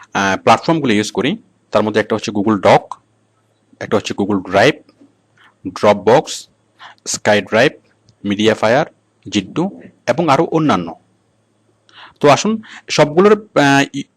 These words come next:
মানে ব্যবহার প্রায় একই রকম। তো আসুন আমরা প্রথমে Google Doc-এর ইউজ দেখি, আমরা Google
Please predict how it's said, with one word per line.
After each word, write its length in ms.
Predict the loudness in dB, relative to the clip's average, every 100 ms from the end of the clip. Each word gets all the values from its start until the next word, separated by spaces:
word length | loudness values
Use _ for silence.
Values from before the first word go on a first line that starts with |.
| _ -6
মানে 180 | -2 -2 -4 -8 _ _ _ _ 0
ব্যবহার 320 | 2 2 0
প্রায় 160 | 2 2
একই 120 | 2
রকম। 320 | -2 -2 -6 -6 _ _ _ _ -20 -6
তো 80 | 0
আসুন 180 | 2 2
আমরা 140 | 0
প্রথমে 300 | 0 0 0
Google 280 | -2 0 0 2
Doc-এর 220 | 0 0
ইউজ 180 | -4 -2 -4
দেখি, 220 | -4 -6 -6
আমরা 160 | -4
Google 280 | -4 -2